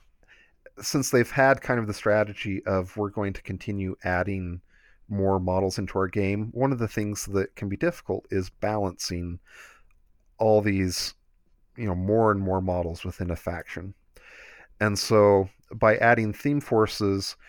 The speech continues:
you know, if, if you just had unrestricted access to everything within your faction, um, with a, a huge number of models, and there's just, like, this inevitable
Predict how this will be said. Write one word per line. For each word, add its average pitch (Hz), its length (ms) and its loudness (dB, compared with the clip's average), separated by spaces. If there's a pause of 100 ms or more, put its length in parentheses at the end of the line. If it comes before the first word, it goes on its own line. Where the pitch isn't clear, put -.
(300)
you 120 140 4
know, 120 100 4
if, 127 180 4
if - 180 -2
you 185 80 2
just 180 180 4
had 131 300 6 (640)
unrestricted 127 720 2
access 95 640 0
to - 220 -10
everything 104 420 2
within 95 260 -2
your 92 120 -2
faction, 95 680 -2 (720)
um, 90 460 0
with 92 640 0 (1800)
a, 104 340 4
a 101 40 4
huge 104 460 -2
number 98 220 0
of 85 100 -4
models, 95 400 2
and 101 120 -4
there's 101 160 0
just, - 340 -4
like, 101 160 0
this - 200 -4
inevitable 104 800 0